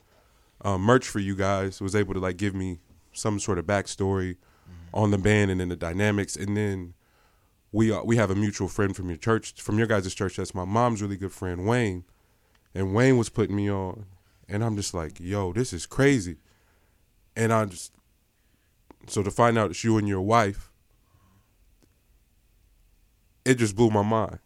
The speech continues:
Speaker 1: So we've been talking about my per-, my own personal f-, em-, favorite M Cs being husbands and fathers, and, but that's not the narrative that's pushed in hip hop. Is fuck bitches, get money. That's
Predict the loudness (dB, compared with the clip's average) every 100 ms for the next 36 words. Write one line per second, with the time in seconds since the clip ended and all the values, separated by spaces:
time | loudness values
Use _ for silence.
0 | _ -6 4 6 6 4 4 6 4 6
1 | 4 4 -2 -2 -4 -6 -14 _ _ _
2 | _ _ _ _ _ -2 4 6 8 4
3 | 4 4 6 4 4 2 0 -4 -4 -16
4 | -4 -4 -2 2 4 4 0 0 0 0
5 | -2 -8 -14 _ _ _ _ -2 2 4
6 | 4 0 -4 -8 _ _ _ 2 2 4
7 | -2 -4 -10 -12 -2 2 2 0 -6 -14
8 | -16 -8 -6 -6 -12 _ _ _ _ _
9 | _ -20 -20 -20 _ 2 4 6 4 4
10 | 4 4 6 6 4 2 -4 4 6 6
11 | 2 -6 -4 -4 -6 -8 -20 _ _ _
12 | _ -20 -20 -20 _ _ _ _ _ -4
13 | 0 0 -2 -6 -12 _ _ 0 0 2
14 | -4 -4 -4 -2 0 -2 -2 -2 -4